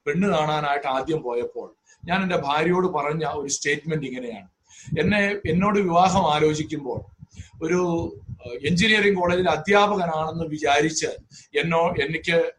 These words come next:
നമ്മൾ തമ്മിലുള്ള വിവാഹാലോചനയിൽ മുന്നോട്ട് പോകണ്ട. ഒരുപക്ഷെ നാളെ ദൈവം എന്നെ വിളിച്ചാൽ ഞാൻ പൂർണ്ണ സമയം സുവിശേഷ വേലയ്ക്ക് വേണ്ടി പോകാൻ സാധ്യതയുണ്ട്. അതുകൊണ്ട് ഒരു സുവിശേഷകരായി കണ്ടുകൊണ്ട്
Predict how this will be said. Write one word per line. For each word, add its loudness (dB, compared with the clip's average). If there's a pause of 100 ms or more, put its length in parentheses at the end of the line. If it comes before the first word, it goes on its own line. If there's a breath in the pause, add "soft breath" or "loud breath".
(180)
നമ്മൾ 0
തമ്മിലുള്ള 0
വിവാഹാലോചനയിൽ 0
മുന്നോട്ട് -12
പോകണ്ട. -8 (520 loud breath)
ഒരുപക്ഷെ 2
നാളെ 2
ദൈവം 0
എന്നെ 0
വിളിച്ചാൽ -4 (380 loud breath)
ഞാൻ 0
പൂർണ്ണ -2
സമയം 0
സുവിശേഷ 0
വേലയ്ക്ക് 0
വേണ്ടി -6
പോകാൻ -4
സാധ്യതയുണ്ട്. -4 (360 loud breath)
അതുകൊണ്ട് 0
ഒരു 0
സുവിശേഷകരായി 2
കണ്ടുകൊണ്ട് -6